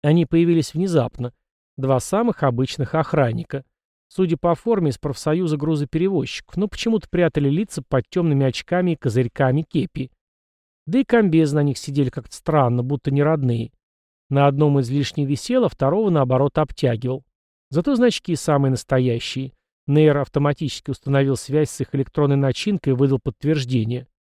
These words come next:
Поэтому на ленивый призыв остановиться и предъявить документы я отреагировал стандартно,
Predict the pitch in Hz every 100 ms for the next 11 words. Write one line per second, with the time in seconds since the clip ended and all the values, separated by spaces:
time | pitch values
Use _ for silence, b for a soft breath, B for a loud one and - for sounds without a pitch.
0 | _ _ _ _ 147 147 135 139 143 139
1 | 147 143 135 - 135 131 135 135 - 139
2 | 135 156 - 139 - 131 147 143 127 -
3 | 151 196 208 156 143 139 151 147 147 151
4 | 151 147 - 170 175 143 117 131